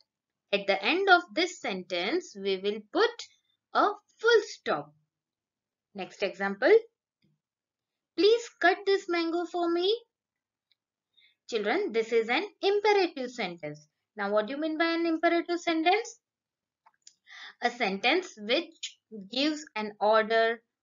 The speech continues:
or makes a request or a sug-, or gives a suggestion. That sentence is known as an imperative sentence.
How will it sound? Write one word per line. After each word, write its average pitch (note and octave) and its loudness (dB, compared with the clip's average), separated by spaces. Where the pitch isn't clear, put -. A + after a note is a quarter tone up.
or G3+ 2
makes A#3+ -4
a A3+ -2
request A3+ -2
or A3 0
a C#4+ 4
sug-, D4+ -4
or B3+ -2
gives D4+ -2
a E4 0
suggestion. C4 -2
That C4 -2
sentence G#3+ -6
is G#3+ -6
known F#3+ -6
as C4 0
an B3+ -2
imperative F4 2
sentence. G3 -8